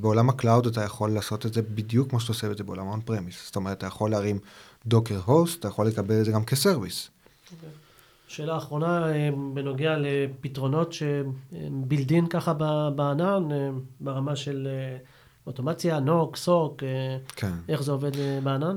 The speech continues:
Speaker 1: אז, אה, כמו שאמרתי, באמת, לכל ה-cloud providers יש להם את ה-נוק וה-סוק שלהם, שמנטרים את הסביבות הפיזיות ואת התקשורת ואת הבורה שנכנסת, אה, אל הענן. מן הסתם, יש לך כלים נוספים שאתה יכול לשלם עליהם.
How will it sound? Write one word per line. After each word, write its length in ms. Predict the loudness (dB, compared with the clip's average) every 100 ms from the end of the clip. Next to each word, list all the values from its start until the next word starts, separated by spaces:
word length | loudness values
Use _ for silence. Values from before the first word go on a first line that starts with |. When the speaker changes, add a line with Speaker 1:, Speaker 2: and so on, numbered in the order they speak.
| -4
Speaker 1:
אז, 220 | -4 0 0
אה, 320 | 2 0 2
כמו 100 | 2
שאמרתי, 340 | 4 4 4 2
באמת, 220 | 0 2
לכל 180 | 4 4
ה-cloud 300 | 4 0 0
providers 420 | 0 0 -2 -6
יש 160 | -6 -4
להם 100 | -4
את 160 | -4
ה-נוק 680 | -6 -6 -10 -2 4 4 4
וה-סוק 340 | -6 -2 -2 -2
שלהם, 280 | -2 0
שמנטרים 580 | 2 0 -4 0 4 6
את 100 | 4
הסביבות 500 | 0 -2 0 0 0
הפיזיות 600 | -4 -2 2 2 0 -8 -6
ואת 240 | -8 -8 -10
התקשורת 1080 | -10 -10 -10 -10 -8 -4 2 4 6 4 0
ואת 200 | -2 -2
הבורה 460 | 0 2 2 2
שנכנסת, 720 | 2 0 2 2 2 0 -6 -12 -20 -20 -20 -20 _ -4
אה, 360 | -2 0 -2 2
אל 120 | 4
הענן. 280 | 4 4 0 -4 -2
מן 140 | 4 4
הסתם, 340 | 4 2 4
יש 160 | 4 2
לך 180 | 0 0 0 0
כלים 260 | 2 6
נוספים 360 | 4 2 0 0
שאתה 220 | 0 -4
יכול 260 | -4 -4 -4
לשלם 420 | -4 -6 -6 -6
עליהם. 340 | -6 -6 -6